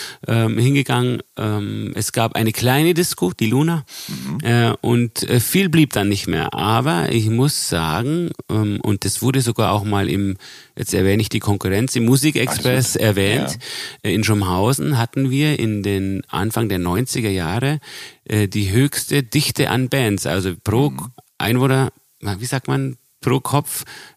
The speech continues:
Speaker 1: äh, das mes-, das meiste Banddasein. Also, ähm, d-, da haben wir sogar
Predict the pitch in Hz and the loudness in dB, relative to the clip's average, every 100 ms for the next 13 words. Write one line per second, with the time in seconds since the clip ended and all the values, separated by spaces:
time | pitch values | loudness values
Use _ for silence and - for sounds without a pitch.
0 | - 117 113 101 104 110 110 127 120 - | -4 0 2 2 0 0 2 2 2 0
1 | 104 104 107 135 147 120 120 107 92 90 | 0 2 2 4 2 2 0 2 0 0
2 | 90 87 92 92 92 92 90 101 - - | -2 -2 -4 -4 -4 -2 -4 -8 -14 -10
3 | - 98 101 101 - - 101 98 110 110 | -4 0 0 -2 -6 -4 -2 -2 -2 -2
4 | 113 127 139 | 0 0 -2